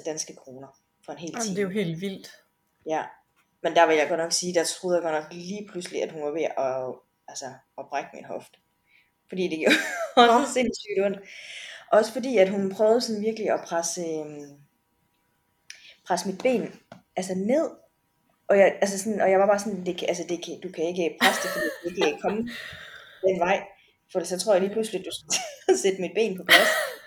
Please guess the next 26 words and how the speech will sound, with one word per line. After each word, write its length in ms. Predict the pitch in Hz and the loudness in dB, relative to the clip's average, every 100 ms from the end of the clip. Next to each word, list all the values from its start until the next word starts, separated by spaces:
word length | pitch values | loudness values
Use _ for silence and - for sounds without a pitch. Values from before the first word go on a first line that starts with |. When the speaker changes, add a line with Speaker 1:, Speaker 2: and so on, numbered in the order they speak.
| _ _ _ _ _ - - | _ _ _ _ _ -14 0
Speaker 1:
Og, 280 | 196 190 185 | 2 4 2
altså, 200 | 185 190 | -2 -6
sådan, 240 | 208 180 185 | -4 -4 -4
hun, 380 | 180 - 180 - _ _ _ | -6 -8 -16 -20 _ _ _
hun 180 | 220 226 | -6 -2
var, 400 | 190 151 147 156 - | 0 -2 -6 -12 -20
altså, 160 | - | -20
hun 220 | 156 208 | -8 -6
var 120 | 220 - | -6 -6
vild 200 | 196 208 _ _ _ _ _ _ _ _ _ _ - | -10 -10 _ _ _ _ _ _ _ _ _ _ -10
til 100 | 180 | -8
det. 80 | 156 - - - - _ - | -12 -14 -20 -20 -20 _ -6
Og 100 | 185 | -4
så 120 | 220 | -2
kom, 320 | 220 180 180 - - - | -2 -4 -4 -8 -8 -10
kom 140 | 185 165 | -8 -6
jeg 80 | 151 | -4
til 80 | |
at 100 | 185 | -6
tænke 220 | 185 175 180 | -6 -8 -6
på, 220 | 156 - | -6 -8
altså, 180 | 156 - 147 | -16 -14 -14
sådan 220 | 175 147 | -14 -10
seksogtredive 640 | - 185 - - 151 147 | -8 -8 -8 -8 -8 -10
kroner 300 | - 151 | -12 -12
i 40 | 160 | -10